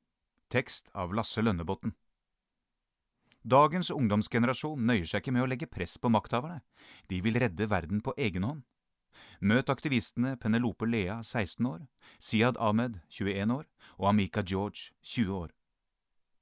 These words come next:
Verden er et galehus, og de voksne har skapt den. Klimakrise, kriger, fattigdom,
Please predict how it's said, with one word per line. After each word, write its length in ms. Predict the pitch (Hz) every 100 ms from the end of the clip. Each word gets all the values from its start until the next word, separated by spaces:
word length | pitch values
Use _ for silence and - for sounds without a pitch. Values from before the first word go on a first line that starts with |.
| _ _ - 92
Verden 400 | 110 120 120 131
er 160 | 101 123
et 80 |
galehus, 760 | 117 123 87 85 107 120 - - - _ -
og 80 | 107
de 80 | 117
voksne 320 | - - 95
har 100 | 110
skapt 240 | 98 90 -
den. 160 | 120 _ _ _ _ - - _
Klimakrise, 800 | - 120 135 139 - 143 127 143 - -
kriger, 540 | 151 143 110 110 143 - -
fattigdom, 640 | - 156 - 120 120 143